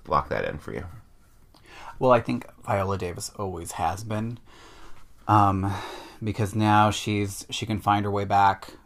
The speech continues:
Speaker 2: from T V to film, and I think that's, um, that's, I mean, that's great for her because, you know, she's m-, also winning Emmys for How to
Speaker 1: Yeah.
Speaker 2: Get Away with Murder.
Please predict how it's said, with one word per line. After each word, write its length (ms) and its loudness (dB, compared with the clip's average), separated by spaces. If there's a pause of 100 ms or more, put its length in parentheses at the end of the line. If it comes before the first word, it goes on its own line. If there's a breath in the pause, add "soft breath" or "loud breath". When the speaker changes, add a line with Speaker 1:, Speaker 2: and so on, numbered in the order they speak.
(320)
Speaker 2:
from 300 0
T 200 -2
V 460 2
to 300 -6
film, 680 -2 (680 loud breath)
and 100 0
I 80 2
think 320 -4
that's, 460 -4
um, 560 -6
that's, 260 -6 (180)
I 80 -2
mean, 160 0
that's 260 -6 (280)
great 240 0
for 100 -8
her 260 -2
because, 460 -8
you 120 -6
know, 80 -6
she's 220 -8
m-, 120 -8 (100)
also 220 -2
winning 300 -6
Emmys 580 -10
for 320 -10 (100)
How 120 -2
to 60 2
Speaker 1:
Yeah. 60 2
Speaker 2:
Get 120 -4
Away 160 -4
with 180 -8
Murder. 400 -4